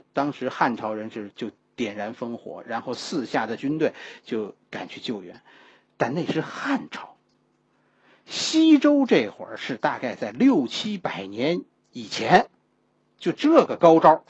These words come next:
烽火的这个高招还没发明呢。就是在那会儿，在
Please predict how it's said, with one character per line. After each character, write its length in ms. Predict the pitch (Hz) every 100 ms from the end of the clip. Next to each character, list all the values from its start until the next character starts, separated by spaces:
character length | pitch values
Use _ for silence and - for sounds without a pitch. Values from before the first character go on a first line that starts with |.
| _
烽 240 | 240 254 233
火 260 | 127 104
的 80 | 139
这 80 | 190
个 100 | 156
高 200 | 165 160
招 200 | 156 - - - - -
还 220 | - 160
没 140 | 185
发 220 | 175 170
明 220 | 165 120 151
呢。 80 | - _ _ _ _ _ _ _
就 400 | - 339 285 170
是 180 | 156 160 - - _
在 260 | - 185 - _ _ _ _ _
那 200 | 262 240
会 160 | 156 123
儿， 180 | 123 - _ _ _ _ _
在 320 | 185 170